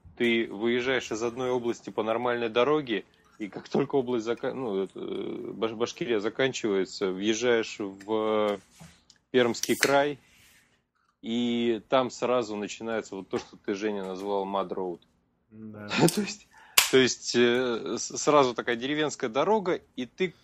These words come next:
Speaker 1: по сути, едешь по этой деревенской дороге, ну, там где-то, там немного, где-то три-четыре километра, вот, но ты въезжаешь в деревню.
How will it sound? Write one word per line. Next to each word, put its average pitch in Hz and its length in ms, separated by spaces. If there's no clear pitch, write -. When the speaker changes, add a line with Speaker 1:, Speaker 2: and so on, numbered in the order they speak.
Speaker 1:
по 131 100
сути, 160 300
едешь 143 440
по - 120
этой 123 300
деревенской 120 560
дороге, 117 460
ну, 139 60
там 156 140
где-то, 120 160
там 127 140
немного, 147 360
где-то 92 200
три-четыре 101 400
километра, 107 440
вот, 107 380
но 123 80
ты 175 180
въезжаешь 139 460
в 107 140
деревню. 117 540